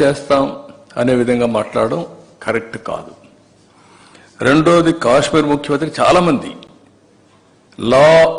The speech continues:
అబైడింగ్ సిటిజన్స్ అంతా ఎవరొచ్చినా గౌరవంగా డిక్లరేషన్ ఇచ్చి లోపలికి వెళ్ళారు. వాళ్ళకి ఎవ్వరు అబ్జెక్షన్ చేయలేదు.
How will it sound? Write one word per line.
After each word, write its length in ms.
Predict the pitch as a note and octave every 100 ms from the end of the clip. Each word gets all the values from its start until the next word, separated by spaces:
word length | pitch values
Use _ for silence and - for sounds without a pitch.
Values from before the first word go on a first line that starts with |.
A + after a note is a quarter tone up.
| B2+
అబైడింగ్ 680 | C3 C#3 D3 D3 C#3+ D3+
సిటిజన్స్ 640 | D3 C#3 A#2+ B2+ C3 C3 C3+
అంతా 340 | A#2 A2+ C3+
ఎవరొచ్చినా 960 | B2+ A2 A#2 B2 A#2 - G#2 G2 A#2 - - - - _ _ _ _ _ _ _ _ _ _ G2+
గౌరవంగా 1040 | F#2+ A#2 C#3 D3 C3 A2+ A#2 A#2+ - - - - - _ _ _ _ _ G2
డిక్లరేషన్ 720 | A2 - C3+ C3+ C3+ - G#2
ఇచ్చి 200 | - D3
లోపలికి 420 | A2 - F2 -
వెళ్ళారు. 280 | - C2+ - - -
వాళ్ళకి 260 | A2 A2 C3
ఎవ్వరు 280 | C3 F#3 E3+
అబ్జెక్షన్ 480 | C3 E3 E3 F3+ E3 C#3
చేయలేదు. 340 | D#3 D3+ -